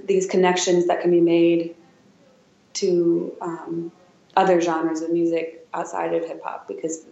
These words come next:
that, you know, we need to go a lot further back, um, in terms of understanding, um, what that kind of foundation is, um, and especially for Black artists in America,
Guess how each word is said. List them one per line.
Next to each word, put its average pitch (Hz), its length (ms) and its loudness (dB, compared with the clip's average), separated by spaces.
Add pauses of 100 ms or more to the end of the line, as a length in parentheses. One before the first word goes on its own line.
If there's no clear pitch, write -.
(240)
that, - 340 -4 (100)
you 165 100 2
know, 160 60 4
we 156 120 4
need 170 200 6
to 170 60 2
go 160 200 2
a 156 40 0
lot 156 260 -2
further 165 280 0
back, 151 420 -4 (520)
um, 156 520 -6
in 156 100 0
terms 156 360 0
of 147 160 -4
understanding, 156 960 0 (560)
um, 156 520 -4 (280)
what 175 360 0
that 170 280 -2
kind 160 240 0
of 160 160 -2
foundation 156 600 -4
is, 156 500 -8 (440)
um, 160 240 -12
and 165 120 -2 (140)
especially 165 600 2
for 160 120 0
Black 160 200 0
artists 170 320 -4
in 160 80 0
America, 165 580 0